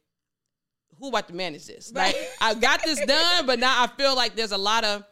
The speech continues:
Speaker 1: more willing and dealing that needs to take place
Speaker 2: Yeah.
Speaker 1: that I'm not an expert at. So at
Speaker 2: Nah.
Speaker 1: that time, I'm like,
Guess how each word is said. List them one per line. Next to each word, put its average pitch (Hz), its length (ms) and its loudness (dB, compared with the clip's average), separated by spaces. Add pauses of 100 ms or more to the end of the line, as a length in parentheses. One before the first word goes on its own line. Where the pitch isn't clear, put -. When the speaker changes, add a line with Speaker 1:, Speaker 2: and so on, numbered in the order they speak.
(440)
Speaker 1:
more 208 260 -2
willing 226 400 -2
and 180 140 -8
dealing 208 320 -4
that 185 120 -6
needs 202 240 -8
to 180 60 -14
take 185 300 -8
place 240 340 -2
Speaker 2:
Yeah. 262 120 -6
Speaker 1:
that 185 340 -4
I'm 202 160 -2
not 196 160 0
an 180 160 -4
expert 160 400 -8
at. 95 240 -18
So 247 160 -14
at 330 140 -4
Speaker 2:
Nah. 220 80 -16
Speaker 1:
that 254 200 -2
time, 190 240 -4
I'm 175 120 -10
like, 165 240 -8